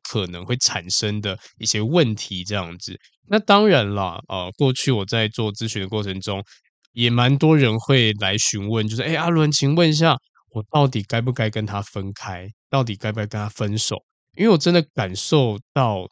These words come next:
这个人不是我要的，但是他有他的好，我不确定我跟他分开以后，是不是就可以找到比他更好的人，甚至呢，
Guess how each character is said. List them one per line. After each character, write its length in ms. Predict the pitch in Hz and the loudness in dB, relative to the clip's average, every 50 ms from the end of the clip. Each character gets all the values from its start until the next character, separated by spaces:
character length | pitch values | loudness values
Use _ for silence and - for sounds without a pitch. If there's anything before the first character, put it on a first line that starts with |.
| _ _ | _ _
这 140 | - - 196 | -6 -2 0
个 80 | 170 | 0
人 200 | 131 113 101 101 | 0 0 -2 -4
不 120 | 101 - 107 | -4 -6 -6
是 160 | - - 135 | -2 0 2
我 200 | 127 113 101 92 87 | 2 2 0 -2 -4
要 340 | 92 104 120 110 92 85 87 - | -4 -2 -2 -2 -2 -4 -8 -12
的， 160 | - - - _ _ _ _ _ - | -14 -16 -16 _ _ _ _ _ 2
但 180 | 220 214 214 | 4 6 6
是 120 | 190 214 208 | 6 4 2
他 280 | 190 - 170 190 202 | 0 0 2 2 4
有 180 | 196 175 139 120 | 4 4 4 2
他 180 | - - - 147 | 0 -2 -2 0
的 140 | 147 143 | 2 0
好， 260 | 139 - - - 104 - - _ _ _ _ _ _ _ | 0 -2 -4 -6 -8 -8 -8 _ _ _ _ _ _ _
我 120 | 113 113 | -6 -4
不 120 | 113 - | -2 0
确 320 | 131 131 - - 196 165 151 | 0 0 2 2 4 4 4
定 160 | 147 160 143 | 4 2 2
我 80 | 113 104 | 2 2
跟 120 | 104 113 | 0 0
他 80 | 117 120 | -2 -2
分 300 | - - 120 117 120 123 | -2 -2 -2 -2 -2 -2
开 200 | - - 127 120 | -4 -4 -4 -4
以 140 | 104 92 90 | -2 -4 -6
后， 240 | 90 104 107 98 90 - _ _ _ _ | -6 -6 -6 -6 -6 -8 _ _ _ _
是 240 | - - - 196 160 | -8 -4 -2 -2 -2
不 160 | 139 117 110 | -2 -2 -4
是 160 | - - 143 | -2 -4 -2
就 140 | 127 131 127 | -2 -2 -2
可 160 | 127 - 120 | -2 -2 -2
以 80 | 113 117 | -2 -2
找 240 | - - 104 85 | -2 -4 -6 -6
到 140 | 87 113 113 | -4 -4 -4
比 120 | - - 98 | -4 -6 -8
他 160 | - - 120 | -6 -6 -6
更 220 | - - 185 147 127 | -2 0 2 2 2
好 220 | 104 107 98 90 | 0 -2 -4 -6
的 100 | 90 92 | -6 -8
人， 120 | 87 92 | -8 -6
甚 200 | - - 127 120 | -4 -2 -2 0
至 160 | 117 117 123 117 | 0 0 -2 -2
呢， 200 | 113 107 107 107 | -2 -2 -2 -4